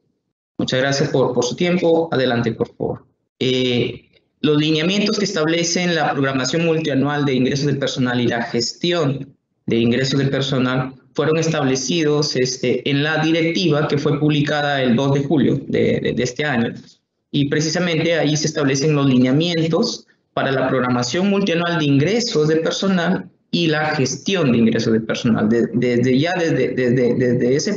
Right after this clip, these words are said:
punto, estamos haciendo un énfasis en particular en que hay dos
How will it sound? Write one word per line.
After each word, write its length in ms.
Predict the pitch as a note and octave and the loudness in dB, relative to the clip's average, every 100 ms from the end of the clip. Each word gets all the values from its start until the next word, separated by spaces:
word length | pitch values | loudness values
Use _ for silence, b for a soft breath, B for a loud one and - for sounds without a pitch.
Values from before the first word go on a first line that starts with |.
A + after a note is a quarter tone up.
| - | -2
punto, 440 | G3 E3+ E3+ - B B B B | 0 0 0 -2 B B B B
estamos 380 | - C#3+ D#3 D#3+ | -4 -2 -2 0
haciendo 320 | D#3+ E3 E3 | 0 0 2
un 100 | E3+ | 2
énfasis 400 | F3 E3+ E3 E3 | 0 0 -2 0
en 100 | D#3+ | 0
particular 720 | D3+ C#3 C#3+ D3 C#3+ D#3+ - D3+ | 0 -2 -4 0 0 0 -2 0
en 120 | C3+ | 0
que 100 | D3 | 0
hay 320 | C#3+ C#3 C#3 | 0 0 0
dos 340 | C#3+ D3 D3+ | 2 2 0